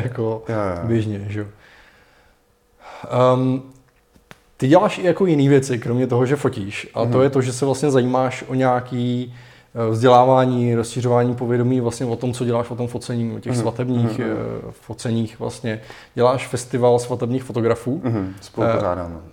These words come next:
Speaker 1: Eh, spolupořádáš, jasně. Můžeš říct, eh, divákům něco o tom, o tom festivalu? Co, co to je, pro koho to je,
Speaker 2: Mhm.
Speaker 1: co tam řešíte, jak to
Speaker 2: Mhm.
Speaker 1: vypadá?
Speaker 2: Eh, takhle. Festival svatebních fotografů je vlastně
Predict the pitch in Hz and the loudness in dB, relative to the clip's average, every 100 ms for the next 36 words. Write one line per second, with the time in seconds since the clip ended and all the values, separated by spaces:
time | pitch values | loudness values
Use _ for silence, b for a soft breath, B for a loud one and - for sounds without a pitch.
0 | - - 135 123 127 117 104 101 117 110 | -20 -2 0 2 4 4 4 -2 -6 -6
1 | 113 107 113 139 135 143 - - 139 123 | -6 -4 -2 -2 -2 -4 -8 -6 -2 0
2 | 120 120 123 120 131 123 120 139 120 127 | 2 2 0 0 -4 -4 -4 -4 -4 -4
3 | 139 135 117 110 120 117 - 135 139 117 | -6 -6 -8 -8 -8 -8 -6 -4 -4 -4
4 | 113 110 - 113 127 113 113 - 117 127 | -10 -16 -14 -4 -2 -2 -4 -4 -4 0
5 | 123 117 131 123 95 95 113 113 - 120 | 2 4 2 0 -2 -4 -4 -4 -6 -6
6 | 120 110 110 117 113 113 117 - b b | -4 -4 -2 -2 0 -2 -4 -16 b b
7 | b b b b b _ 104 104 101 98 | b b b b b _ -6 -4 -2 -4
8 | 92 92 92 - _ b b b - - | -8 -12 -16 -20 _ b b b -8 -6
9 | 76 - _ _ - - - _ _ _ | -8 -10 _ _ -20 -20 -20 _ _ _
10 | _ _ _ 123 117 - 123 120 131 143 | _ _ _ -8 4 4 4 2 4 2
11 | - 101 107 113 - 113 110 107 104 101 | 0 0 0 0 -2 -4 0 2 2 0
12 | 95 - - 113 | -4 -10 -8 -8